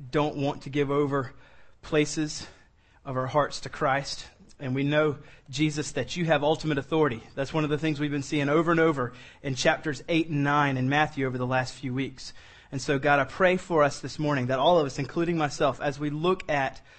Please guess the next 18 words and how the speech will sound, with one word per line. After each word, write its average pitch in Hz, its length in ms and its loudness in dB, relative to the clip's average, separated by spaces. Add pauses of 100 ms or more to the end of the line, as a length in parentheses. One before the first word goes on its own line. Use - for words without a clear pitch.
(380)
your 151 220 2
authority, 175 680 4 (1000)
that 143 160 -2
we 156 120 2
would 151 220 0
bow 151 280 8
the 147 100 2
knee 143 240 2
to 135 240 -4
it, 113 100 -8 (220)
that 139 200 -2
your 170 200 4
authority 175 420 0
would 139 180 -2
stand 180 460 0
off 165 220 6
the 156 80 -2
page 127 600 -2